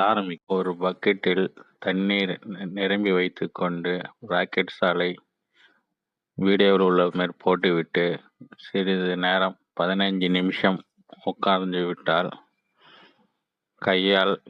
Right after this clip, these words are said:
இரு கால்களை நன்கு அந்த ராக்கெட் சால்ட்டில் தண்ணீரில் தேய்ச்சி கழுவி விட்டு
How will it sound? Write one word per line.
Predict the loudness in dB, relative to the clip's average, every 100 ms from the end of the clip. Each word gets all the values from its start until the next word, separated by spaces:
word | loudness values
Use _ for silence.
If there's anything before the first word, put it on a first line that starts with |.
| -12
இரு | -2 -2 0
கால்களை | 0 0 0 -2
நன்கு | 0 -2 -2 -2 0 -2 -4 -18 _ _ -16
அந்த | -8 -4
ராக்கெட் | 0 0 2 -2 0
சால்ட்டில் | 0 0 -2 -4 -4
தண்ணீரில் | -4 -2 -2 0 -2 -4 -10 -20 -4
தேய்ச்சி | -2 0 -2
கழுவி | -2 0 2 0 0
விட்டு | -2 -4 -2